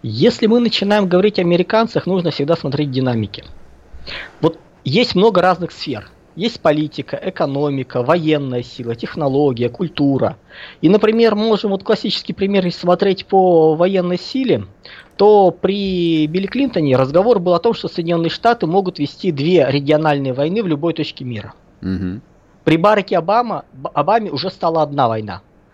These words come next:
Speaker 1: Сейчас ни одной, события в Сирии, по происходящему на Украине, мы понимаем, что Америка, да, держит контингенты по всему миру, но напрямую она уже не может участвовать в войне.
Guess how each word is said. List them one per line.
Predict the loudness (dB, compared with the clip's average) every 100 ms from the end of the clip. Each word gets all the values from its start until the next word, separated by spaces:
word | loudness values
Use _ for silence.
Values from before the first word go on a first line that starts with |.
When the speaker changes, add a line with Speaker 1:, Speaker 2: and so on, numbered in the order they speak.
| _
Speaker 1:
Сейчас | -12 -2 0 0 0
ни |
одной, | -2 0 -4 -6 -12 _ _ _ _ _ -2
события | 0 -2 -2 -6
в |
Сирии, | -8 -8 -4 -2
по | -2
происходящему | -2 -4 -2 -2 -2 -2
на | 0
Украине, | 0 0 0 0 -2
мы | -2
понимаем, | -2 -2 0 0
что | -2 -6 -8 -8 -2
Америка, | 2 4 4 4 -2 -2 -10
да, | 0 2 2
держит | 0 -2 -2 -6
контингенты | -8 -6 -8 -2 -2 -2 -6
по | -6
всему | -6 -4 -2
миру, | 0 0 2 0 -4 -14 0
но | 2
напрямую | 4 2 0 0 -2 -2
она | 0 -2 -2
уже | -4 -2
не | 0 0
может | 2 0 -2 -6
участвовать | -4 -4 -4 -10 -10
в | -8
войне. | -8 -10